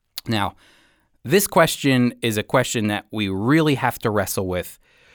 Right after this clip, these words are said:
because the answer is that bad doctrine within Christianity influenced Hitler and the Nazis. And yes, Hitler does have a Christian background.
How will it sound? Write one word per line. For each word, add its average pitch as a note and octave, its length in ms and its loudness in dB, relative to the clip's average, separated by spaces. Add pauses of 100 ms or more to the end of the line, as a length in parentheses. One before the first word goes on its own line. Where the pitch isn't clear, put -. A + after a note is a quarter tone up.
(140)
because C3+ 280 0
the C3 280 2
answer D#3+ 640 2
is A#2+ 220 2
that - 340 -2 (280)
bad C#3+ 520 0
doctrine C3 580 2
within B2 320 4
Christianity G#2 920 -2 (420)
influenced B2+ 880 2 (120)
Hitler G#2+ 500 -2
and A2 160 0
the G#2 80 0
Nazis. G2+ 600 -4 (480)
And C#3 420 4 (100)
yes, D#3 560 2 (200)
Hitler E3 580 2 (180)
does C3+ 200 2 (200)
have C3+ 180 0
a A#2+ 160 2 (140)
Christian D3+ 500 2
background. D3 680 2